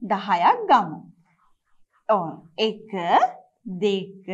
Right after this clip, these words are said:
තුන, හතර, පහ, හය, හත, අට, නවය, දහය. ඔන්න දැන් අපි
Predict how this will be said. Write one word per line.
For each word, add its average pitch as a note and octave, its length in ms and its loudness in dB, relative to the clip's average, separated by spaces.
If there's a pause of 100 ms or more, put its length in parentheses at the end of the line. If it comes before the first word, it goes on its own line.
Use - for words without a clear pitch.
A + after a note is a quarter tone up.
(880)
තුන, G#3 340 -2 (920)
හතර, G3 600 -2 (880)
පහ, C#4+ 280 2 (840)
හය, E3+ 240 0 (800)
හත, F#3 440 -2 (800)
අට, B3+ 300 0 (800)
නවය, F3 640 -4 (680)
දහය. C5 400 -2 (480)
ඔන්න G4+ 220 2 (160)
දැන් A#3 280 0
අපි G3 320 -4